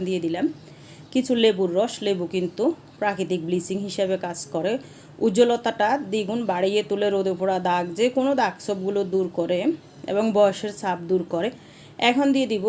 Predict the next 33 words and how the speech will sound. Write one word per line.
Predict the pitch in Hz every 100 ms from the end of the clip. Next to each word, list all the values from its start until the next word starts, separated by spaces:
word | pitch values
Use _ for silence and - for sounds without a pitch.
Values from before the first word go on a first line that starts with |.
| 220
এখানে | 214 202 226 190
বেসন। | 196 190 - 208 330 - - - 196
বেসনটা | 226 269 277 269 240 214
আমাদের | 196 220 226
ত্বকের | - - 214 226 220
উজ্জ্বলতাটা | 180 214 208 208 202 202 196
বাড়ায়, | 185 214 190
গভীর | 202 214 226
থেকে | 254 254 247
ময়লাগুলো | 226 196 180 180 196 220
পরিষ্কার | 220 - 196 170
করে | 180 185 185
তুলে। | 185 175
কারণ | 190 226 226
গরমের | 196 202 208 185
সময় | 233 240 254
কি | 220 208
হয়, | 196 208 175
ঘেমে | 214 220 214 226
আমাদের | 190 196 208 185
মুখে | 180 220 185
ধুলো | 190 196
বালিগুলা | 196 185 170 185 233 - - - - - - 185
জমে | 220 226 190
থাকে। | 165 190 180
এগুলা | 214 254 262
যত | 240 233 254
আমরা | 254 254
ক্লিন | 233 233 226
করি | 220 196
না | 180
কেন, | 196 196
এগুলা | 190